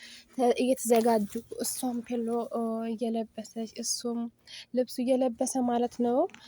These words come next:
የሰርጋቸው ልብስ እያዘጋጁ ነበር። ደስ ብሏቸው በደስታ፣ ደስታ በደስታ ነበር ማለት ነው ውዶችዬ።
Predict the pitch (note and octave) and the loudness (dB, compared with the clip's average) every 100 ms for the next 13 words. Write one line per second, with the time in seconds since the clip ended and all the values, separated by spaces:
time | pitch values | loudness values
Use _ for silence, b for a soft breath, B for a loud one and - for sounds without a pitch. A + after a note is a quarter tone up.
0 | B - A#3 B3 B3+ A3+ A#3 A#3 - A#3+ | B 0 2 2 2 2 0 -2 -2 2
1 | A#3 A3 A#3 - A3 A3+ A3 A#3 A3 A3 | 2 4 2 0 0 0 0 0 0 -2
2 | - A3 A3 G#3 - G#3+ G#3+ G#3 C#4+ C4+ | 0 0 2 0 0 0 0 0 -2 -2
3 | - A3+ A3 A3+ A3 - A3 G#3 G#3+ G#3+ | -2 -2 2 2 0 -4 -2 0 0 -2
4 | - A3+ A3 A3+ - A3 A3 A3 - - | -6 -4 -4 -4 -4 -2 -2 -4 -6 -4
5 | A3 A3 - A3 A3 A3 A3 - A3+ A3 | 0 -2 -2 -2 0 0 -2 -4 -2 -2
6 | G#3 A3+ - A#3 | 0 -2 0 -2